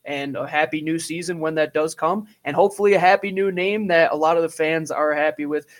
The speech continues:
For David Harrison, I'm Gino Camilleri. You can find me on Twitter at G C twenty-four underscore football.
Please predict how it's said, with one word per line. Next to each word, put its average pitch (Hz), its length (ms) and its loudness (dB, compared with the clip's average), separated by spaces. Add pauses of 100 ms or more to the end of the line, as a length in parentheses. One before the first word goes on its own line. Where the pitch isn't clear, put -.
(200)
For 170 200 -6
David 196 400 2
Harrison, 226 480 2 (160)
I'm 170 180 -2
Gino 175 380 -2
Camilleri. 170 460 0
You 214 80 -10
can - 80 -14
find 147 280 0
me 143 200 -4
on 135 160 -6
Twitter 139 320 -8
at 131 180 -4
G 139 220 -10
C 131 180 -8
twenty-four 131 560 -10
underscore 123 380 -10
football. 180 580 4